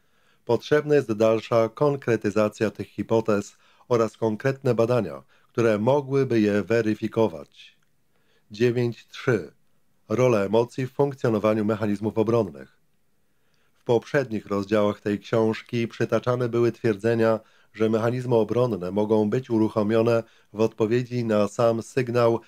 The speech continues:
niepożądanej emocji lub dopiero po jej wzbudzeniu.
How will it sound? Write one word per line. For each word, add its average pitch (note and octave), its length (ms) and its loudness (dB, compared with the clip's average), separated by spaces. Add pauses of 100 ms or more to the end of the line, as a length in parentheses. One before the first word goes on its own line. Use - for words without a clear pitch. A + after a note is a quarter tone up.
(160)
niepożądanej A2+ 640 0
emocji G#2+ 540 -2 (280)
lub A2 200 0
dopiero B2+ 440 -2
po G#2+ 200 -2
jej G2+ 240 0
wzbudzeniu. F#2+ 720 -8